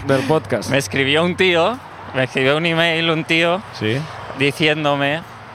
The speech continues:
Speaker 2: "Soy amigo de un pavo que no sé quién es, que es un tío que va en silla de ruedas recorriendo el mundo". No sé
Speaker 1: Ya.
Speaker 2: bien cómo se llama este chico, pero es un tío, eso, un viajero que vive de, de eso. Y me dice,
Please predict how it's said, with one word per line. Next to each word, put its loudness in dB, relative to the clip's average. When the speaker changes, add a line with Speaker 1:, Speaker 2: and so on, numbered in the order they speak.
Speaker 2:
"Soy 2
amigo 2
de 2
un 0
pavo 2
que 0
no 0
sé -2
quién -2
es, -2
que -2
es -4
un -4
tío 0
que 2
va 2
en -4
silla 0
de 2
ruedas 2
recorriendo 0
el 0
mundo". -2
No 0
sé 2
Speaker 1:
Ya. 4
Speaker 2:
bien 0
cómo 0
se -2
llama 2
este -6
chico, -2
pero 4
es -4
un 0
tío, 2
eso, -2
un -4
viajero 0
que 0
vive 0
de, 0
de -2
eso. -4
Y 2
me 0
dice, 0